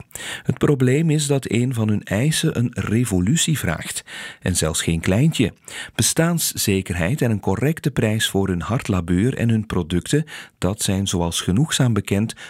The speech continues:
de belangrijkste eisen van de boeren. Voor het ontbreken van die bestaanszekerheid kan de Vlaamse regering met de vinger worden gewezen. Maar fundamenteler voor het gevecht om het overleven van de boer is dat zijn inkomen wordt opgekrikt.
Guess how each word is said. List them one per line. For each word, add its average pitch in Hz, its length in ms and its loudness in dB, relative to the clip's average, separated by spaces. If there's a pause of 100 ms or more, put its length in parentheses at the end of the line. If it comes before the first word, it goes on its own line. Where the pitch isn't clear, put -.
de 92 280 2
belangrijkste 120 840 0
eisen 80 380 -2
van 92 140 -2
de 117 100 0
boeren. 87 400 2 (540)
Voor 135 200 2
het 143 120 -4
ontbreken 123 680 0
van 113 200 0
die 101 140 0
bestaanszekerheid 82 1040 0
kan 131 200 0
de 123 80 2
Vlaamse 104 460 0
regering 107 440 0
met 120 140 0
de 127 80 -6
vinger 85 320 -2
worden 80 300 -4
gewezen. 85 540 0 (400)
Maar 87 120 0
fundamenteler 95 580 0 (380)
voor 90 240 -2
het - 120 -6
gevecht - 460 -2
om 113 100 2
het 98 120 0
overleven 87 560 -2
van 82 180 -2
de 82 80 0
boer 127 380 2 (300)
is 131 140 2
dat 131 200 0
zijn 107 180 0
inkomen 143 600 2
wordt 110 280 -2
opgekrikt. - 760 -2